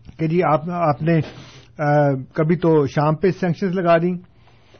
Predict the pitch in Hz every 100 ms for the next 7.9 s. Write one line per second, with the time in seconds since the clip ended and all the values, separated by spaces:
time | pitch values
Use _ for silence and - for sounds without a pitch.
0 | - 165 175 196 165 151 151 151 143 139
1 | 160 - 190 180 175 180 180 175 175 151
2 | 170 165 160 170 156 143 143 139 139 175
3 | 185 180 170 180 - - - - 180 165
4 | 202 180 156 156 156 156 139 - - _
5 | - - 202 202 208 185 226 214 233 220
6 | 185 151 151 147 143 175 - _ _ _
7 | _ _ _ _ - 170 185 165